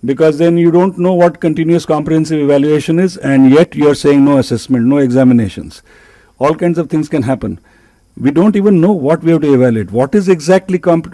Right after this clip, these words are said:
if you really go down deep into it, what is continuous comprehensive evaluation, it can create a lot of trouble. We really don't know what it is. So, all in all,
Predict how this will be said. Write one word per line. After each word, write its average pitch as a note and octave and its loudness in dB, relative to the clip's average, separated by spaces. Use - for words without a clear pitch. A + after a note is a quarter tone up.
if C#3 -4
you D3 -2
really F#3 4
go E3 0
down B2+ -4
deep D#3+ -2
into G#3 2
it, D3+ 0
what C#3 -2
is E3 -4
continuous D3 -4
comprehensive C#3 -4
evaluation, B2+ 0
it C3 -8
can B2 -4
create B2 -4
a A#2 -4
lot A#2 -2
of G#2+ -2
trouble. F2+ -10
We C3 2
really D3+ 0
don't C#3 0
know C3 0
what A2+ 0
it G2+ -4
is. - -12
So, F#3+ 2
all E3 2
in A3 6
all, F3 2